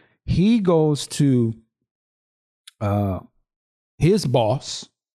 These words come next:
in a s-, <laughs> Walter Yeknikoff, is that his name? Yek-, Yeknikoff? He's the, you know, the C E O, the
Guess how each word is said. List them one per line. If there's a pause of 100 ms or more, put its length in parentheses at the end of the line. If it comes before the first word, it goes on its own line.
(280)
in
a
s-, (300)
<laughs>
Walter
Yeknikoff,
is
that
his
name? (360)
Yek-,
Yeknikoff? (320)
He's
the,
you
know,
the
C
E
O,
the